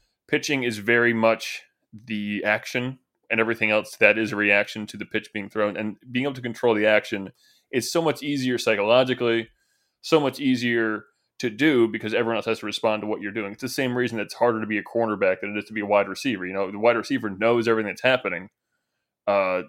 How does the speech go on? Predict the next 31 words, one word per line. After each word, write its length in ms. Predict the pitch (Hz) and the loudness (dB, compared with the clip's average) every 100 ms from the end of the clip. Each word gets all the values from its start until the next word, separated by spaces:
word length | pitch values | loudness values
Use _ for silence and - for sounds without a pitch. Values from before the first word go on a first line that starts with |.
| _ | _
the 60 | - | -6
cornerback 420 | 117 113 107 98 | -2 2 2 2
is 140 | 98 - | -2 -4
just 300 | 113 104 - | -2 -2 -2
guessing. 480 | 101 98 123 127 - _ _ _ _ _ _ | -2 -2 -6 -8 -14 _ _ _ _ _ _
So 160 | 117 | -4
to 120 | 117 | -2
be, 120 | 123 127 | -4 -4
to 120 | 123 | -2
be 140 | 135 | 0
a 40 | 113 | 4
hitter, 380 | 143 117 101 - - _ | 4 4 0 -4 -20 _
you're 200 | - 120 | -4 -2
s-, 260 | 127 - - _ _ _ | 0 -4 -12 _ _ _
the, 160 | 117 120 | -6 -6
the 140 | 110 | -4
psychological 680 | 110 139 127 107 117 117 101 | -2 0 0 2 2 2 0
aspect 380 | 95 - 98 - | -2 -2 -6 -8
of 60 | 98 | -6
that 180 | 98 104 | -6 -6
is 140 | 95 | -12
just, 360 | 98 113 110 107 | -6 -4 -2 -2
I 80 | |
think, 240 | 98 104 101 | -4 -8 -12
as 100 | 95 | -16
important 440 | 95 104 - 104 | -8 -6 -6 -8
as 240 | 98 98 - | -10 -10 -14
the 80 | |
physical. 360 | - 120 110 87 | -4 -2 -2 -2
I, 120 | 107 | -2
b-, 280 | - 117 - | -4 -10 -18